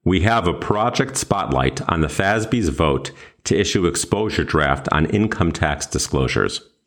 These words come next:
In November, the fasb voted to move forward with a proposal focused on the disclosure of A, income taxes paid, and B,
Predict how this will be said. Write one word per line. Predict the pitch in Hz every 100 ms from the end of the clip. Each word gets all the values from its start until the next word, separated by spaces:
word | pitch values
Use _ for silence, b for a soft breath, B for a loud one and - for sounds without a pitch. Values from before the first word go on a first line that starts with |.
| _ _ _ _ -
In | 139 165 110
November, | 98 92 80 65 69
the | 71
fasb | - 98 98 - 90
voted | 69 80 73 67 -
to | -
move | 82 95 110
forward | - 92 71 65
with | 65
a | -
proposal | 73 - 110 95 73 67 - B B B
focused | - 110 127 127 -
on | 80 85
the | 80
disclosure | 73 - 101 104 85
of | 82 76 -
A, | 104 80 69 82 B B _
income | 90 107 123
taxes | 117 113 110 135 -
paid, | - 73 69 67 - -
and | 80 73 69
B, | 104 71 71 -